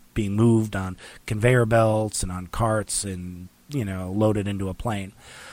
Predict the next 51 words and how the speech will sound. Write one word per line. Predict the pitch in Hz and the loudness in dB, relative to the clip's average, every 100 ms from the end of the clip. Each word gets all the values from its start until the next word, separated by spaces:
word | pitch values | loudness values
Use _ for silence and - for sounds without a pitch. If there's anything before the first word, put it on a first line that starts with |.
| - - | -20 -10
Uh, | 98 95 95 98 | -6 -6 -6 -4
some | 107 - | 2 4
of | 165 | 4
these | 123 107 | 0 0
airlines, | 107 101 98 98 104 - | 0 0 -4 -6 -8 -8
uh, | - 101 104 | -8 -8 -6
you | 113 | -4
know, | 101 | -4
have | 101 | -4
done | 101 107 | -4 -4
some | 98 101 | -4 -6
accommodations | 92 101 98 98 98 - 98 90 | -6 -4 -4 -6 -6 -6 -8 -8
and, | 92 | -10
and | 95 95 | -10 -8
wrapped | 98 101 - | -6 -6 -4
services | 120 101 101 104 | -4 -4 -4 -4
around, | 92 92 95 | -6 -6 -6
"Oh, | 101 101 | -4 -4
this | 98 - | -4 -6
is | 95 | -6
a | |
laptop, | 95 92 - 101 92 | -8 -8 -8 -8 -8
we'll | 98 | -10
try | 98 | -8
to | 95 | -10
keep | - 95 | -10 -10
it | - | -6
safe." | - 143 101 - - - - - - - - - - - | -2 -2 -2 -8 -16 -18 -18 -18 -18 -18 -20 -20 -20 -2
But | 135 120 120 - - | 2 2 0 -14 -6
it's | 170 156 | -2 0
led | 151 180 - | 6 6 6
to | 151 | 4
a | |
lot | 139 | 4
of | 127 | 2
consternation, | - 131 - 113 110 110 87 | 2 0 0 -4 -4 -4 -4
right? | 104 120 | -4 -4
And | 104 107 | -6 -6
I | 107 | -2
don't | 113 107 | -2 -2
know | 107 | -2
if | 101 | 0
I'm | 117 113 | 0 0
an | 101 | -2
entirely | 95 101 101 98 | -4 -2 -2 -4
large | 101 101 | -2 -4
supporter | 92 107 - 104 98 | -4 -8 -6 -6 -4
of | |
the | 92 95 | -6 -6
idea | 95 98 90 | -4 -6 -2
either. | 113 120 107 98 | 2 2 0 -6